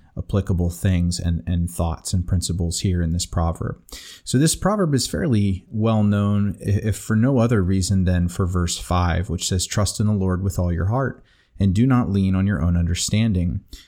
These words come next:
And then in verse six, "In all your ways acknowledge him and he will make straight your paths." That's a memory verse for many of us, but I want us to see that this verse, this concept occurs in a larger context because trusting in the Lord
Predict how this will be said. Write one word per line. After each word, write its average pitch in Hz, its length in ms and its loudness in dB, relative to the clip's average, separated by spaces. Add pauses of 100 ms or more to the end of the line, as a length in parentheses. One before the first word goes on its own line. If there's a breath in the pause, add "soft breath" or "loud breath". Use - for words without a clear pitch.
(140 loud breath)
And 95 100 2
then 92 100 4
in 92 140 2
verse 90 240 0
six, - 260 -2
"In 101 80 2
all 98 200 0
your 113 100 0
ways 95 240 2
acknowledge 87 460 0
him 110 200 0
and 98 100 0
he 95 120 0
will 120 140 -2
make 92 400 -2 (240)
straight 101 520 -2
your 92 200 -4
paths." - 600 -4 (400 soft breath)
That's - 120 -2
a 117 60 6
memory 110 260 8
verse 92 260 2
for 104 140 0
many 113 240 4
of 92 160 2
us, 90 220 -2
but - 440 -6 (120)
I - 40 -2
want 123 140 2
us 165 140 2
to 117 80 2
see 156 220 2
that 120 220 0
this 131 200 2
verse, 120 440 0
this - 160 0
concept 131 540 -2
occurs 131 560 0
in 104 140 0
a 98 80 2
larger 107 440 0
context 147 720 -2
because 101 400 0
trusting 147 460 -2
in 101 100 2
the 98 80 2
Lord 87 400 0